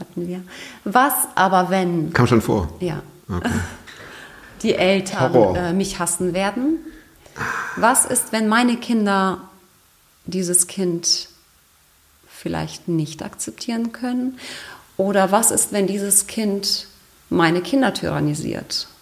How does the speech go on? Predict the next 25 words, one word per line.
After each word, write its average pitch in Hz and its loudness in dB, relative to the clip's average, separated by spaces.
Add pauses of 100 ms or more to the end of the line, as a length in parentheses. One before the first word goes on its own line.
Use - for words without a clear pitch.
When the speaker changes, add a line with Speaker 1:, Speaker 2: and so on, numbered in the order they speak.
(840)
Speaker 1:
Was 190 4
ist, - 0
wenn 202 6
dieses 214 2
Kind 202 -2
mich 240 0
angeht 156 0 (320)
und - -6 (180)
all 247 4 (160)
seine 208 0
Emotionen 196 0
und 190 0
seine 190 -2
Wut 208 -4
gegen 185 0
mich - -4 (1600)
projiziert? 185 -2
Was 202 4
ist, 302 2
wenn 226 2
dieses 202 0
Kind 233 0 (2000)
einfach 208 2
nur 202 2
leidet, 175 0